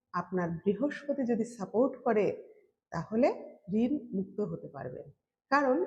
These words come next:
এই ঋণের কারক গ্রহ এবং অর্থের কারক গ্রহ বৃহস্পতি ও রাহুর শুভ সংযোগ তৈরি হচ্ছে দু হাজার ছাব্বিশ সালে, যখন এই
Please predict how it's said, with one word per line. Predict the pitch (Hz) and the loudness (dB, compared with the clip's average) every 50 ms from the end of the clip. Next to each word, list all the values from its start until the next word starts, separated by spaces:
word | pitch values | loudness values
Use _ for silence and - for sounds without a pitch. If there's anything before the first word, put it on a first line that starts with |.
| - - - | 2 4 6
এই | 233 214 196 240 247 | 6 8 8 6 6
ঋণের | 254 277 302 330 330 - | 6 4 2 2 0 0
কারক | 320 302 285 311 277 254 262 | 0 0 2 0 0 0 0
গ্রহ | 302 294 254 311 320 339 339 330 - - - _ _ _ _ _ _ _ - | 0 0 2 0 0 0 -2 -6 -14 -20 -20 _ _ _ _ _ _ _ -2
এবং | 208 190 196 190 185 | 0 2 2 4 4
অর্থের | 190 190 - - - - 311 320 311 - | 2 2 -2 -4 -2 0 2 2 2 2
কারক | 247 220 220 220 190 185 | 4 4 4 4 4 4
গ্রহ | 208 220 214 - 175 - - - - _ _ _ _ _ _ _ - | 2 0 0 -2 -8 -10 -12 -16 -20 _ _ _ _ _ _ _ 0
বৃহস্পতি | 165 202 196 208 254 247 - - - 269 247 247 220 202 | 2 2 4 2 2 -4 -4 -4 -2 -2 0 2 2 2
ও | 190 | 2
রাহুর | 175 170 170 175 - - 269 277 160 - - - - - - - - - | 2 0 -2 -4 -2 -2 0 0 0 -2 -4 -8 -12 -20 -20 -20 -16 -16
শুভ | - - - 254 - - 294 294 285 - 285 - | -8 -4 -2 -2 2 2 2 2 2 0 -4 -2
সংযোগ | 196 180 175 180 - 220 220 220 - - | 0 0 0 2 2 2 2 2 2 4
তৈরি | 208 202 202 202 196 196 | 6 6 6 4 2 0
হচ্ছে | 190 190 190 - - - 185 180 180 - - - _ _ - 185 | -2 -4 -6 -6 -6 -4 -4 -4 -4 -8 -16 -20 _ _ -2 0
দু | 185 | 0
হাজার | 156 160 175 165 170 165 156 165 - | 0 0 -2 -4 -4 -4 -4 -6 -8
ছাব্বিশ | - - 165 147 147 - 175 - - - | -10 -8 -8 -6 -6 -6 -6 -8 -8 -6
সালে, | - 147 147 143 - - - - _ _ - - _ _ - | -4 -4 -2 -2 -4 -8 -10 -16 _ _ -20 -20 _ _ 4
যখন | 190 247 - 247 - 285 285 277 302 - - - - - _ - | 6 6 6 4 0 -4 -4 -4 -4 -6 -12 -18 -20 -12 _ 0
এই | 220 208 | 0 0